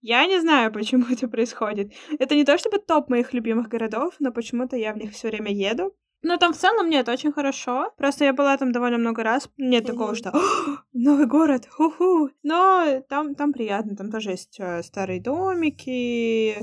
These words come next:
Speaker 1: есть, о, самый старый, по-моему, в Восточной Европе университет. Он там какого-то шестнадцатого, пятнадцатого
Speaker 2: Да,
Speaker 1: века.
Speaker 2: да, да, ага.
Speaker 1: Очень красивый, поэтому всё равно на выходные было классно скататься.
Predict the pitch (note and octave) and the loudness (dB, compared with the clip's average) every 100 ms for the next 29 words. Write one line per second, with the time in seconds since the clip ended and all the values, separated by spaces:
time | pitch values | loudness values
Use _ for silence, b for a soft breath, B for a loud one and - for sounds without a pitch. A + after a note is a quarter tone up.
0 | G#3 G#3 G#3 G3 G#3 F#3+ F#3 F3+ G3 - | -12 -6 -4 -4 -2 -2 0 -2 -6 -6
1 | G3 F#3+ F#3 F#3 F3+ F3+ - A3 G3 F#3+ | -6 -6 -6 -6 -6 -8 -10 -4 -2 -2
2 | F3+ E3+ - G3 F#3 F#3 F#3 - G3 - | -2 -6 -8 -10 -8 -8 -10 -8 -8 -6
3 | G3 F#3+ F#3+ F#3+ - - F3+ F3+ F#3 F3 | -8 -6 -4 -6 -6 -6 -2 -2 -4 -6
4 | - G3 G3+ E4 F#4+ B3+ A3 G#3 G#3 G3+ | -6 -8 -8 -8 -4 -2 -2 -6 -8 -8
5 | - - G#3 G#3 G3+ G3+ - G3+ G3 B3+ | -10 -10 -8 -8 -12 -16 -10 -8 -8 -8
6 | G3+ G#3+ F#3+ G#3 G3 G#3 G3+ G3+ G#3+ A3+ | -4 -2 -4 -6 -10 -10 -14 -16 -16 -16
7 | A3 - C4 A#3+ A3+ A#3+ A3+ A3 - G#3+ | -18 -4 2 2 2 -4 -4 -4 -8 -4
8 | G3+ G3 G3 G3+ G3+ A3 C4+ B3+ B3 A#3 | -2 -2 -4 -4 -2 -2 -2 0 2 2
9 | A3+ G#3+ G3+ G#3 - _ - C4 B3 G#3+ | 0 0 -4 -8 -10 _ -2 2 2 0
10 | A3 A3+ G#3 G#3+ G3+ G3 G#3+ C4 A3+ G#3 | 0 0 -2 -6 -6 -6 -2 0 -2 -4
11 | G#3 G3+ G3+ G#3 G#3 G3+ - G3+ F#3 A#3 | -8 -8 -6 -8 -8 -14 -14 -10 -8 -8
12 | - A#3+ G#3 | -8 -8 -8